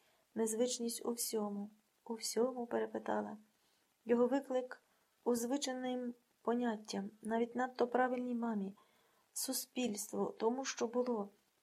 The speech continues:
як вона відчувала, підсвідомо не таким. Вона його захищала і виправдовувала, боролася за нього і програла.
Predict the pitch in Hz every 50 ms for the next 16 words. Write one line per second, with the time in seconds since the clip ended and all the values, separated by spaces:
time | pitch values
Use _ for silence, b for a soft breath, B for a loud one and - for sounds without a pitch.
0 | _ _ - 233 226 226 - 226 233 233 233 233 247 240 - 233 226 240 240 233
1 | 220 214 220 - 240 233 - - - 220 214 220 254 262 254 254 247 - - 226
2 | 233 233 - - 233 - - 247 226 202 202 202 196 - _ _ _ _ _ _
3 | _ _ _ _ _ _ _ _ _ - 220 214 233 240 240 240 240 240 233 240
4 | 233 240 240 240 240 233 - - - 247 247 247 247 240 226 240 233 - 233 233
5 | 220 226 240 233 220 214 208 208 202 196 196 196 b b b b b b b b
6 | _ _ - 233 254 254 254 254 240 240 240 - 233 233 220 220 220 220 220 240
7 | 269 247 247 254 247 - - _ _ _ _ _ _ _ _ _ _ _ _ _
8 | _ - 220 220 220 233 240 233 220 202 196 196 196 190 196 196